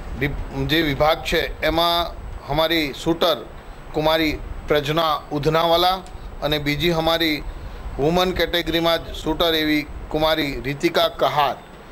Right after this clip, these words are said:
એ બંને દીકરીઓ યુથ વુમનમાં medal લાવી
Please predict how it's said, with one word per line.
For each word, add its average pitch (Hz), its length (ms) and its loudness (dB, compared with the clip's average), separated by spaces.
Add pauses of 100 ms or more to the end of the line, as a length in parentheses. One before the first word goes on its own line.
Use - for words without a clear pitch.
(180)
એ 175 200 4
બંને 170 680 0
દીકરીઓ 151 440 2 (280)
યુથ 202 320 2 (260)
વુમનમાં 165 540 2 (760)
medal 165 360 2
લાવી 185 300 2